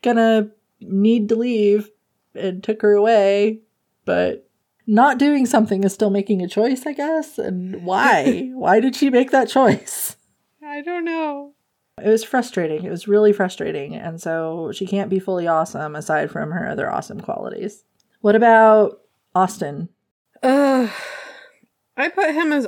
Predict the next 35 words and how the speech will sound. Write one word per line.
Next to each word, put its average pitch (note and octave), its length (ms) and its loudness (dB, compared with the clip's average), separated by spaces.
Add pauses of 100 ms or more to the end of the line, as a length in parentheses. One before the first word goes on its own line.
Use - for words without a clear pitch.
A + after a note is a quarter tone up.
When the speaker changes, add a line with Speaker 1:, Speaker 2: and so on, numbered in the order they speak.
Speaker 2:
awkward. A3+ 600 0 (680)
I A#3 60 -4
mean, A3 500 -2 (560)
it's - 100 -20
almost F4+ 240 -10
bordering A#3+ 300 -8
on F#3+ 140 -14
awful, F#3+ 400 -4
really. F3 380 -8 (440)
There D4+ 220 -2
was F4 280 -2 (100)
the E3+ 80 -10
stalking B3+ 520 -4
thing, G#3+ 400 -4
the - 80 -14
camera G3+ 360 -6
th-, - 120 -20
like, A#3 200 -4
those G4 180 -2
are A4 100 0
just F#4+ 260 -8 (200)
freaking F4 380 -4
creepy. A#3 680 -4 (140)
I'm A3 140 -4
sorry, A3+ 280 -2
they're F#3 80 -4
creepy. - 560 -10 (400)
Speaker 1:
Yeah. A3 320 0 (240)
Speaker 2:
I A3 100 -2
don't C#4 160 -2
understand C#4 520 -2
why A#3+ 140 -2
he A3+ 520 -6 (400)
is B3 140 -4
creepy A#3+ 720 -2